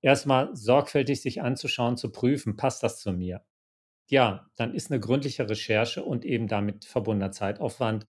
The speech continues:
aus meiner Sicht unumgänglich. Es sei denn, <laughs> man liest einen Anlagebrief wie Fuchs Kapital. Also sorry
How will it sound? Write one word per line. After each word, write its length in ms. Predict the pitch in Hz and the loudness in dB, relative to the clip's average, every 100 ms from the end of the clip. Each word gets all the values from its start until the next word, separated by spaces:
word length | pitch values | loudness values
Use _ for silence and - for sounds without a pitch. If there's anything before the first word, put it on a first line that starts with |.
| _ _ _ - | _ _ _ -18
aus 140 | - | -4
meiner 240 | 107 110 113 | 0 2 0
Sicht 320 | 110 - _ | -2 -8 _
unumgänglich. 880 | - 143 127 92 92 90 82 - - _ _ _ | 0 2 2 2 -2 -4 -8 -12 -18 _ _ _
Es 240 | 104 - | -8 -8
sei 240 | - 98 117 | 0 2 4
denn, 360 | 131 127 180 95 | 2 -2 -2 -4
<laughs> 60 | - | 0
man 180 | 120 - | 0 2
liest 360 | 117 120 - | 0 0 -4
einen 100 | 120 | -6
Anlagebrief 680 | 117 120 110 107 101 117 117 | 0 2 4 2 0 -2 -2
wie 60 | 104 | -4
Fuchs 300 | 127 - - | -4 -6 -6
Kapital. 560 | 101 107 - 95 87 | -4 -6 -4 -4 -4
Also 220 | 107 90 | -8 -8
sorry 380 | 95 104 101 101 | -6 -2 -2 -2